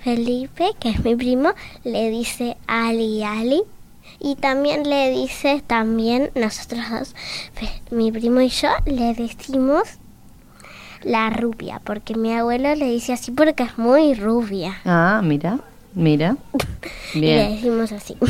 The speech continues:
Speaker 2: ¿Y mañana igual escuchás al tío y a papá? Sí.
Speaker 1: Em,
Speaker 2: ¿O no?
Speaker 1: no sé,
Speaker 2: Ah,
Speaker 1: porque
Speaker 2: capaz
Speaker 1: voy
Speaker 2: que en
Speaker 1: a
Speaker 2: las
Speaker 1: estar
Speaker 2: tierras de
Speaker 1: muy,
Speaker 2: Minas.
Speaker 1: porque voy a estar muy
Speaker 2: Vas a estar entretenida, me
Speaker 1: Sí.
Speaker 2: parece, ¿no?
Speaker 1: Sí.
Speaker 2: Está, pero no se
Speaker 1: Además
Speaker 2: ofenda,
Speaker 1: que
Speaker 2: yo lo arreglo con ellos, vos no te
Speaker 1: casi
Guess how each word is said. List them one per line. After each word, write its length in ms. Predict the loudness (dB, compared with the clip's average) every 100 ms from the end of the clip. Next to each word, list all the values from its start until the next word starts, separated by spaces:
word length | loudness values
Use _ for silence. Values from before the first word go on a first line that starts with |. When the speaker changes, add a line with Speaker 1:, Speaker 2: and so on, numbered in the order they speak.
| 6
Speaker 2:
¿Y 120 | 6
mañana 320 | 6 6 6 6
igual 220 | 6 6
escuchás 360 | 4 2 2
al 160 | 4 4
tío 180 | 4 4
y 60 |
a 80 | 4
papá? 260 | 6 6 4
Sí. 340 | 4 4 4 0 -10 -20 -20 -12
Speaker 1:
Em, 800 | -4 0 0 0 0 0 0 2
Speaker 2:
¿O 120 | 6 8
no? 280 | 8 6 0 -14 -20 -20 -20 -16 -2
Speaker 1:
no 220 | 2 4
sé, 80 | 6 6
Speaker 2:
Ah, 80 | 6
Speaker 1:
porque 120 | 4 6
Speaker 2:
capaz 60 | 8
Speaker 1:
voy 100 | 8
Speaker 2:
que 60 |
en 60 | 8
Speaker 1:
a 20 |
Speaker 2:
las 80 | 8
Speaker 1:
estar 160 | 8 8
Speaker 2:
tierras 160 | 8
de 60 | 8
Speaker 1:
muy, 100 | 8
Speaker 2:
Minas. 340 | 8 8 8 6 4 -2 -6
Speaker 1:
porque 380 | -2 -2 0 2
voy 160 | 4 4
a 60 |
estar 340 | 2 0 2 4
muy 1000 | 4 6 8 8 6 4 4 0 -2 2
Speaker 2:
Vas 220 | 6 6
a 40 | 6
estar 180 | 6 6
entretenida, 640 | 4 2 2 4 4 4
me 80 | 2
Speaker 1:
Sí. 40 | 2
Speaker 2:
parece, 360 | 2 2 2
¿no? 180 | 2 2 0 -18 -20 -16
Speaker 1:
Sí. 280 | -8 -4
Speaker 2:
Está, 260 | 2 4 6
pero 140 | 6 6
no 60 | 8
se 60 |
Speaker 1:
Además 180 | 8 8
Speaker 2:
ofenda, 220 | 8 8
Speaker 1:
que 80 | 10
Speaker 2:
yo 60 | 12
lo 60 | 12
arreglo 300 | 12 10 10
con 160 | 8
ellos, 200 | 8 8
vos 80 | 8
no 60 | 8
te 60 |
Speaker 1:
casi 40 | 8